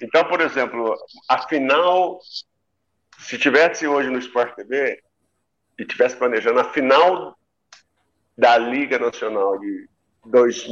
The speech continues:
do N B B de dois mil e vinte e três, já teria que tá marcada hoje na grade. Então, era uma antecipação de dois anos. Tinha que pass-, de, de, de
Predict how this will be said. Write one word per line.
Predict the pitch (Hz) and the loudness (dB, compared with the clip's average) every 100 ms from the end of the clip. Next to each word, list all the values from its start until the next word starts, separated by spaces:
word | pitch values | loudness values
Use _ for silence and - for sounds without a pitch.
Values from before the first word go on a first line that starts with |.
| 113 | -6
do | 113 120 | 2 4
N | 143 | 4
B | 131 123 | 2 0
B | 104 104 | 2 0
de | 104 101 | 0 -2
dois | 110 110 110 | -2 -2 -4
mil | 147 147 | -4 -4
e | - 120 | -6 -10
vinte | 127 120 | -8 -6
e | - | 0
três, | 123 147 117 - - - - - _ _ | 2 2 0 -6 -16 -20 -20 -20 _ _
já | 120 | 2
teria | 123 123 131 | 4 4 2
que | 131 | 2
tá | 135 | 2
marcada | 135 127 - 127 143 | 2 2 2 2 4
hoje | 131 127 127 127 - _ _ _ | 2 0 -2 -4 -14 _ _ _
na | 107 95 | 2 4
grade. | 101 85 - _ _ _ _ _ _ _ _ _ _ _ _ _ _ _ _ _ | 4 2 -2 _ _ _ _ _ _ _ _ _ _ _ _ _ _ _ _ _
Então, | 113 120 | 4 6
era | 120 135 | 6 4
uma | 135 | 2
antecipação | 135 139 135 - 127 135 | 0 0 -4 -2 0 0
de | 131 | -6
dois | 131 147 151 | -2 -2 2
anos. | 127 127 110 87 - _ | 4 4 2 -2 -16 _
Tinha | - 120 123 123 | -6 -2 -2 -4
que | _ | _
pass-, | 117 113 - | 0 0 -6
de, | 110 - 110 | -14 -12 -10
de, | 104 101 - - | -10 -10 -16 -12
de | 101 | -12